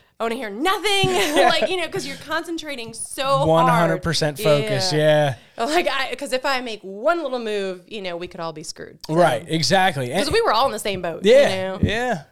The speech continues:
Speaker 2: Lit-, like, li-, lit-, literally, uh,
Speaker 1: Literally.
Speaker 2: literally.
Speaker 1: Yes.
Speaker 2: <laughs> Yeah,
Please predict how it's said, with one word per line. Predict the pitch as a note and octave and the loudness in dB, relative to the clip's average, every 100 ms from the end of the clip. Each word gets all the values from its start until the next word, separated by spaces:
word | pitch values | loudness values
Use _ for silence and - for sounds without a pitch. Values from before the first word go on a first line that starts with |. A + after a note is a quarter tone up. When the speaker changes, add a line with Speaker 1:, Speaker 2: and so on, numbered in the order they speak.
| - | -4
Speaker 2:
Lit-, | D3+ G#3 | 2 2
like, | D3 C3 | 0 -4
li-, | C#3+ D#3+ C#3 | -2 -2 -4
lit-, | C3 D#3+ F3 | -6 -6 -6
literally, | B2 A2 C#3+ F3 A#2+ G2 G2 A2 G#2 | -12 -10 -6 -2 -4 -4 -8 -10 -12
uh, | F2 - - | -10 -10 -12
Speaker 1:
Literally. | - A#3+ B3 - C3 | -8 -4 -4 -4 0
Speaker 2:
literally. | E3+ F#3 E3+ C#3 B2 A2+ | 4 4 4 2 -2 -6
Speaker 1:
Yes. | A2+ - - | -6 -8 -8
Speaker 2:
<laughs> | |
Yeah, | F3+ - F#3+ - - | -6 -2 0 2 0